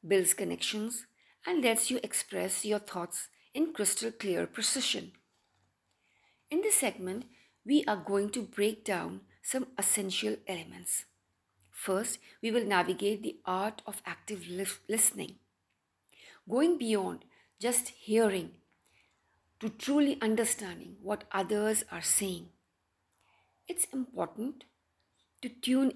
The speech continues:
in with your heart and mind. Imagine your ears are like superhero radars, catching not just the sounds, but the feelings behind them.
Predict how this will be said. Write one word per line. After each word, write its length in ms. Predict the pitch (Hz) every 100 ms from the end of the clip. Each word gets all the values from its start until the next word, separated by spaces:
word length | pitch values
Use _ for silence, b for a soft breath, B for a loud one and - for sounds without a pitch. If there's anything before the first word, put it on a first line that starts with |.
| -
in 260 | 208 175 - _ _ _ _ _ -
with 160 | 196
your 180 | 185 175
heart 560 | 175 - 190 196 220 - _ _ _ -
and 240 | 226 233
mind. 380 | 190 160 131 - - _ _ _ _ _ _ b b
Imagine 400 | 240 285 294 277
your 200 | 269 -
ears 560 | 208 202 202 214 220 - b b b b b
are 200 | 202 208
like 220 | 208 208
superhero 840 | - - 214 - 220 214 214 208 185
radars, 600 | 170 165 175 214 262 - _ _ _ b b b b b b _ _ -
catching 480 | 220 214 254 233 190
not 300 | 208 302 -
just 280 | - 214 -
the 80 |
sounds, 600 | 208 - 208 233 190 - - _ _
but 200 | 156 190
the 80 | 214
feelings 600 | - 226 247 254 208 -
behind 460 | - 175 180 180
them. 120 | -